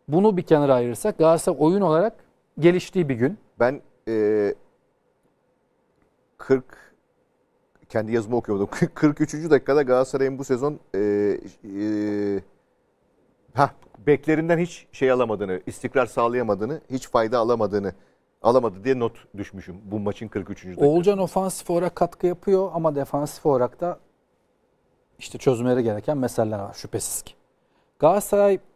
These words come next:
Speaker 1: oyun olarak iyi puanlar topladığı bir maç bana sorarsan. Ve bunda da bence bir numaralı sebep dört dört iki oynamaları. Yani sezon başından beri konuştuğumuz gibi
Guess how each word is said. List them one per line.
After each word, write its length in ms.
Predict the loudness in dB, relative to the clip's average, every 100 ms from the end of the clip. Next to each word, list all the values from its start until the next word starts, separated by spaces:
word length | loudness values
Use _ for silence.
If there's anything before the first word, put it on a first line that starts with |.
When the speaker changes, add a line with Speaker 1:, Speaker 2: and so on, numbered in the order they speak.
| _ 4
Speaker 1:
oyun 240 | 6 6
olarak 300 | 2 2 2 -4 -20 _ _ _ _ _ _ _ _ -4
iyi 160 | -2
puanlar 400 | 6 6 6 2
topladığı 320 | 0 -4 -2 0
bir 40 |
maç 240 | 0 -2 -2
bana 160 | -2
sorarsan. 500 | 0 0 0 0 -4 -6 _ _
Ve 140 | 0 2
bunda 280 | 2 4 2
da 120 | 4
bence 300 | 2 0 -2
bir 160 | 0 2
numaralı 260 | 2 0
sebep 340 | 0 -2 2 2
dört 240 | 2 2
dört 180 | -4 -4
iki 160 | 0
oynamaları. 380 | 0 2 0 2
Yani 140 | 2 0
sezon 360 | 0 0 0
başından 300 | -2 -4 -2
beri 100 | -2
konuştuğumuz 560 | 0 -2 -2 -6 -8 -6
gibi 200 | -4